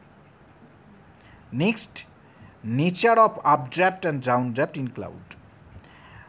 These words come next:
বাতাসের মধ্যে বাতাস যখন ওপর দিকে উঠছে অর্থাৎ আপড্রাফট এবং নিচের দিকে যখন নামছে ডাউনড্রাফট, এর চরিত্রের ওপরেও নির্ভর করে বৃষ্টিপাতটা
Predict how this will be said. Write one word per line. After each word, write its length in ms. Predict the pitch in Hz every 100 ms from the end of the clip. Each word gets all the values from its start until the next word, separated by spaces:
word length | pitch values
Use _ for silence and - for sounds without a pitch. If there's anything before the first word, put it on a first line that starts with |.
| -
বাতাসের 640 | 127 151 180 254 - 294 294
মধ্যে 640 | 302 247 226 165 143 220
বাতাস 480 | 139 151 156 202 185
যখন 200 | 226 226
ওপর 200 | 208 185
দিকে 300 | 214 202 208
উঠছে 260 | 202 180 180
অর্থাৎ 280 | 156 151 127
আপড্রাফট 520 | 113 120 151 190 185
এবং 160 | 151
নিচের 280 | 160 156 185
দিকে 180 | 185 185
যখন 240 | 185 180
নামছে 360 | 170 147 139 143
ডাউনড্রাফট, 640 | 123 123 151 143 127 - - -
এর 140 | 190 -
চরিত্রের 520 | 185 196 196 233 240
ওপরেও 280 | 226 240 240
নির্ভর 300 | 208 185 170
করে 160 | 202
বৃষ্টিপাতটা 680 | 196 139 - 135 131 - 151